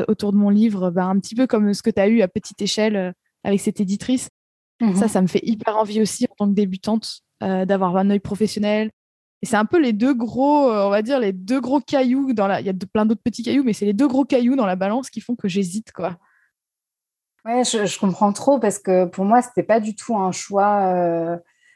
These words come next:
Speaker 2: évident, euh, dès le départ. Et tu vois, même au début, j'étais un peu genre, « Mais non, mais l'auto-édition, hors de question. » Enfin, tu vois, j'ai, j'ai, j'ai vachement, euh,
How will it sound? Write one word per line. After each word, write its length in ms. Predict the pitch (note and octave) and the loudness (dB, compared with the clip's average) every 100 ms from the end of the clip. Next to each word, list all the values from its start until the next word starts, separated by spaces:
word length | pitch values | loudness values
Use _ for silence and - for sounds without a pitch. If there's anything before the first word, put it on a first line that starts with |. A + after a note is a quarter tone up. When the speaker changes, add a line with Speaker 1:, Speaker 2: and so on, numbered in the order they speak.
| _ - | _ -2
Speaker 2:
évident, 640 | G3+ G3 G#3 A3+ A#3+ B3 | 0 2 2 4 6 6
euh, 420 | G3+ F#3 F#3 F3+ | 6 6 6 4
dès 140 | F3 F#3+ | 4 2
le 60 | |
départ. 360 | F#3 G3+ C4 A#3+ | 2 4 4 4
Et 60 | F3+ | -2
tu 140 | - | -2
vois, 140 | G#3+ | -2
même 340 | G#3+ F#3 F#3 F3 | 2 2 2 2
au 100 | E3+ | 2
début, 300 | E3+ F3 A3 | 2 0 -2
j'étais 360 | F3+ D#3 D3+ | -2 -4 -6
un 140 | D3 D#3 | -6 -6
peu 180 | - G#3 | -6 -4
genre, « 280 | E3+ C#3+ D#3 | -4 -4 -8
Mais 140 | E3 | -2
non, 180 | G3 F#3 | 0 2
mais 200 | F3+ F3 | 0 -2
l'auto-édition, 680 | F3+ E3+ E3 E3 - G3+ G3 | -4 -2 -4 -4 -4 0 2
hors 140 | F3 | 4
de 100 | F3 | 2
question. » 640 | F3 E3+ - G#3 G#3 G#3+ G3+ | 2 -2 -2 -2 0 2 2
Enfin, 280 | F#3 F#3 F3+ | 2 4 2
tu 100 | A3+ | 4
vois, 120 | A#3 | 4
j'ai, 260 | G3 F3+ | 4 2
j'ai, 300 | F3 F3 F3 | 2 0 0
j'ai 160 | E3+ E3+ | 0 0
vachement, 500 | E3+ F3 G#3 G#3 G3 | 2 0 0 0 2
euh, 180 | F3 | 2